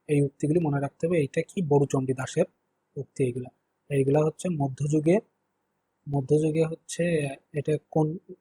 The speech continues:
কোন ধরনের সাহিত্যের উক্তি? এটা হচ্ছে বৈষ্ণব পদাবলীর।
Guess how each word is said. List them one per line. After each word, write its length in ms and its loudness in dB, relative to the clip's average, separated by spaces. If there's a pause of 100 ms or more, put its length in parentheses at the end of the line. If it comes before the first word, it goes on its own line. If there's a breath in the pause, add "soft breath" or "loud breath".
কোন 200 0
ধরনের 300 2
সাহিত্যের 540 0
উক্তি? 300 0 (640)
এটা 200 0
হচ্ছে 280 -4 (140)
বৈষ্ণব 380 4
পদাবলীর। 480 -4